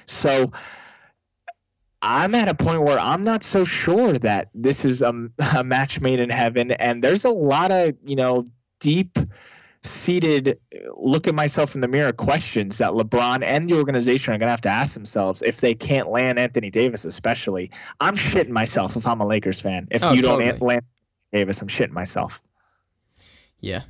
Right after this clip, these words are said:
Speaker 2: Well, I agree on pretty much all those points you just made. So, it's a shit show over there in L A.
Speaker 1: Yeah, I mean, who would have thought Sixers, you know, w-, we, uh, we were the underdogs in free agency, and, you know, he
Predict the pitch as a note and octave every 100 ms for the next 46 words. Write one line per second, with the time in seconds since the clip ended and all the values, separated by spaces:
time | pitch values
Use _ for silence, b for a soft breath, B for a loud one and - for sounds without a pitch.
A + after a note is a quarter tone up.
0 | - _ _ - B2+ D3 - D3 C#3 C3+
1 | A#2+ - B2+ A#2 A#2 - A#2 A#2 A2+ A2+
2 | - G2+ F2+ - - - - D2+ A2+ -
3 | _ _ _ _ _ - - - - A#2+
4 | _ - D#3 G#3+ - B2+ - G#2 G#2 G2+
5 | G2 A#2+ - G#2 G#2 G2+ G#2+ - _ _
6 | _ _ _ _ _ _ _ _ _ _
7 | C#3+ E3+ E3+ - C#3 D3+ D3 D3 E3+ F3
8 | D#3 - E3 D#3+ - - E3 D#3 - A#2+
9 | A#2 - - - C#3+ B2+ A#2+ A#2 A2+ -
10 | _ _ - D#2 F2+ D#2 E2 F2+ G#2+ C3
11 | C#3 C#3+ C#3 B2+ B2 A#2+ B2+ - C3+ C3
12 | C3 C#3+ C#3 B2+ B2 A#2+ A#2+ A#2 C3 A#2+
13 | A#2+ A2+ - B2 A#2+ A2 A2 A2 A2 G#2+
14 | G2 B2+ A2+